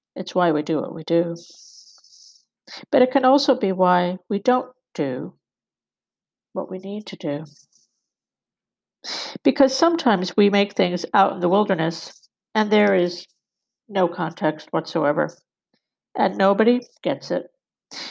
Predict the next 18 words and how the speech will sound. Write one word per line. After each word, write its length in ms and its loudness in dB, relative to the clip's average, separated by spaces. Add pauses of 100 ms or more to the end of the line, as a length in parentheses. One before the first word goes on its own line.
(120)
And 140 -2
you 120 2
say 200 2
to 60 2
yourself, 440 0
"Well, 420 2 (720)
I 120 -8
will 140 -6
never 220 -4
do 140 -4
this 180 -8
again. 380 -2 (960)
I 120 2
will 140 4
never 220 2
try 300 2
this 240 -2
thing 360 -4